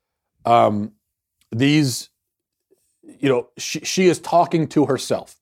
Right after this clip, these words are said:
And these kids are just props. They're sounding boards, and they're meant to sit there silently so that this woman can bounce her own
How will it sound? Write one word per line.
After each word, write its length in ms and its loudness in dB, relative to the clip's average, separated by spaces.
And 140 2
these 180 0
kids 280 0
are 100 2
just 320 -6
props. 420 -6
They're 180 0
sounding 680 0
boards, 480 0
and 180 -2
they're 100 0
meant 260 0
to 260 -2
sit 480 -4
there 160 0
silently 800 -2
so 180 -2
that 160 0
this 180 -2
woman 420 0
can 240 -4
bounce 380 -2
her 220 -2
own 520 0